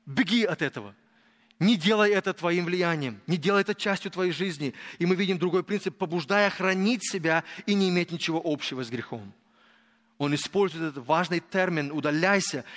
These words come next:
в среднем залоге, что указывает на личную ответственность. Он учит Тимофея сделать верное решение, когда происходит влияние извне. Еще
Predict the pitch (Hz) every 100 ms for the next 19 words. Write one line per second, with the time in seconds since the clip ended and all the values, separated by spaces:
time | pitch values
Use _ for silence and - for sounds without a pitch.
0 | - - - 185 190 160 175 170 156 156
1 | 147 170 165 139 143 170 - 175 - -
2 | 147 160 - 160 143 117 - - _ _
3 | _ _ _ _ _ _ _ _ _ 160
4 | 156 147 - 202 240 - 247 - 208 175
5 | - 202 208 170 139 175 160 - 123 170
6 | 165 170 165 165 220 220 202 190 175 151
7 | - 147 - - 170 175 - - 151 165
8 | 151 160 151 147 165 131 117 139 139 117
9 | 98 _ _ _ _ _ _ _ _ _
10 | 175 165 - 196